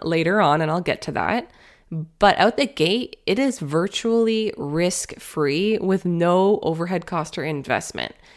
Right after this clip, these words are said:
I started using Upwork to start my side hustle for freelancing, and that, again, was another no-brainer and huge appeal.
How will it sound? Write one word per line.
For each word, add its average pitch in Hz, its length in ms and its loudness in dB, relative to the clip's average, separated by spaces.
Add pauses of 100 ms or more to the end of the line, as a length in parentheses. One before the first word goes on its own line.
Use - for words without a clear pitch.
(480)
I 220 200 6
started 240 400 -2
using 214 280 -2
Upwork 190 600 -2 (160)
to - 100 -6
start 175 300 -2
my 165 120 0
side 123 340 0
hustle 202 340 -2
for 180 160 -4
freelancing, 214 800 -2 (240)
and 190 180 0
that, 208 280 2
again, 180 520 0
was 185 160 0
another 175 560 0
no-brainer 160 840 0
and 170 140 -4
huge 190 520 0
appeal. - 560 -6